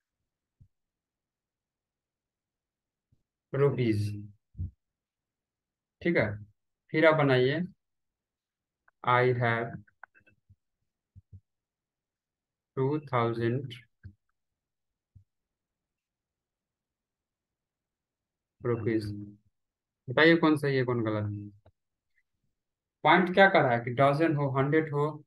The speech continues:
thousand हो, million हो, बिलियन इत्यादि के पहले one, two, three, four, five इत्यादि, है ना, गिन-, ए, इत्यादि लगा रहे, तब इसमें एस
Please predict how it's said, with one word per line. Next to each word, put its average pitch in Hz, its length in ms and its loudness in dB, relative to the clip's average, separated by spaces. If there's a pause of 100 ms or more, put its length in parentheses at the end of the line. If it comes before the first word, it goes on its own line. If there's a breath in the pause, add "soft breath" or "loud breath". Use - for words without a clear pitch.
(140)
thousand 147 340 0
हो, 143 60 -4
million 135 340 -2
हो, 131 80 -4
बिलियन 123 420 -2
इत्यादि 131 300 -2
के 156 80 -2
पहले 143 240 -2
one, 143 320 4
two, 165 180 0
three, 156 260 -2
four, 139 300 -2
five 135 240 2
इत्यादि, 113 640 -4 (640)
है 170 60 4
ना, 107 300 2 (1080)
गिन-, 143 320 -2
ए, 135 340 4
इत्यादि 139 480 2 (2500)
लगा 143 340 4
रहे, 120 280 0
तब 131 280 -4
इसमें 131 300 -4
एस 147 360 -6